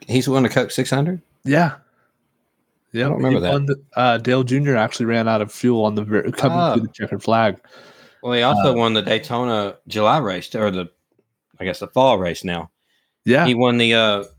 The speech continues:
Speaker 1: the second Daytona race also this, just the other year.
Speaker 2: Yep, and that's how he got into the playoffs, uh,
Speaker 1: Mm-hmm.
Speaker 2: twenty twenty-two, which was,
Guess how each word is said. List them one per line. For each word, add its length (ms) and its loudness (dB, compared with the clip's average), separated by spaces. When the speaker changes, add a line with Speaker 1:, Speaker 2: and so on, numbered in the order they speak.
Speaker 1:
the 80 -8
second 340 -2
Daytona 340 -4
race 220 -4
also 360 -2
this, 220 -10
just 300 -16
the 100 2
other 140 2
year. 380 -2
Speaker 2:
Yep, 440 -2
and 180 0
that's 200 -2
how 160 -2
he 80 0
got 320 -2
into 240 -8
the 100 -6
playoffs, 580 -2
uh, 200 -2
Speaker 1:
Mm-hmm. 80 -6
Speaker 2:
twenty 160 -4
twenty-two, 540 -2
which 220 -2
was, 220 -6